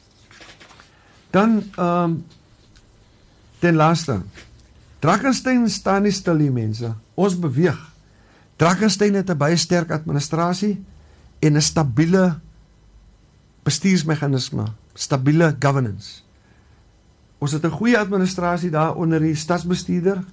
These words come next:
Johan Leibrand en sy personeel, sy, en ook, uh, goeie political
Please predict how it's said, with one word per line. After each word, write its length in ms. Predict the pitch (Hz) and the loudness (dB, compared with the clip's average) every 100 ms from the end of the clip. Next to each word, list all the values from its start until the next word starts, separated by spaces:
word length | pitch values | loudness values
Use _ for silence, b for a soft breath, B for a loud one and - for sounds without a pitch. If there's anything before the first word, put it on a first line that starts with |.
| - - - _ - _ | -18 -20 -20 _ -20 _
Johan 300 | - 123 151 | -4 0 2
Leibrand 540 | 143 156 175 190 185 - | 2 2 2 0 -2 -6
en 160 | 139 | -6
sy 200 | 135 156 | -2 -2
personeel, 680 | 156 160 156 151 139 156 170 | -2 -2 -2 -2 0 0 -2
sy, 320 | 170 131 127 - b b b b b - | -4 -4 -4 -6 b b b b b -4
en 340 | 147 151 147 | 2 2 2
ook, 300 | 180 185 185 | 2 0 0
uh, 300 | - 147 135 131 - _ _ _ - _ - - - - | -6 -2 -2 -2 -6 _ _ _ -20 _ -20 -20 -20 -20
goeie 420 | - - 208 202 | -16 0 4 4
political 720 | 196 180 156 156 175 - 170 | 2 2 2 2 0 0 0